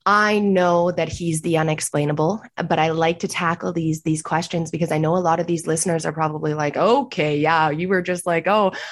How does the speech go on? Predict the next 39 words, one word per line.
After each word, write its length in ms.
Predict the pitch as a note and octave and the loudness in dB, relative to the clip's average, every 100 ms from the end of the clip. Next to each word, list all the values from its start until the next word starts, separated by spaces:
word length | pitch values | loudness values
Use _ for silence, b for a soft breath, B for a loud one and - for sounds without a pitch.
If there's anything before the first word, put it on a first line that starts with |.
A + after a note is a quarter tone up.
| B | B
I'm 80 | C#4+ | 0
gonna 80 | D#4+ | 2
make 220 | C4 C4 | 2 2
the 80 | A3+ | 0
right 240 | A#3 B3 | 0 0
decision 380 | C4 B3+ A#3 A#3 | -4 -4 0 2
at 160 | G#3+ A3 | 2 2
five 240 | A3 A3 | 2 2
years 240 | A3 G#3+ | 0 0
old 200 | G#3+ G3+ | -2 -2
because 300 | G3 G#3 G#3 | -2 -2 0
I 200 | C4 C4+ C4+ | 2 2 2
know.'" 460 | B3 C4 B3+ F#3 | 2 2 2 0
And 120 | F3 | -2
it's 160 | G3+ G3+ | -6 -4
like, 180 | A3+ G#3+ | -2 0
"No, 260 | A#3 A#3+ | 2 2
it, 140 | F3+ F3+ | 2 0
it 100 | G#3+ | -2
has 260 | G#3 A#3+ G#3+ - | 0 0 -2 -2
absolutely 580 | G#3 A3+ - C4 C4 | -2 -2 -6 -4 0
nothing 360 | G3+ F3+ F#3 A3+ | 2 0 -2 -4
to 100 | A#3 | -2
do 160 | F#3 F#3 | -2 -2
with 140 | F3+ E3 | -2 0
Alex. 500 | D#3 F3 C#4 - - B B G3+ | 0 0 -2 -6 -16 B B -2
It 80 | |
has 200 | G#3+ G3 G3 _ | 2 0 -2 _
everything 640 | G3+ G#3 G3 G3 G3 F#3+ F3+ | 0 0 0 -4 -2 -4 -6
to 100 | F#3 | -4
do 160 | E3+ | -4
with 160 | E3 E3+ | -4 -2
God 320 | D#3 D#3+ F3+ | 0 0 0
and 160 | - F3 | -2 -6
the 60 | |
calling 320 | D#3+ E3 D#3 D#3 | -4 -2 0 -2
on 100 | D3+ | -4
his 140 | D3 | -4
life." 280 | C3+ B2 | -4 -6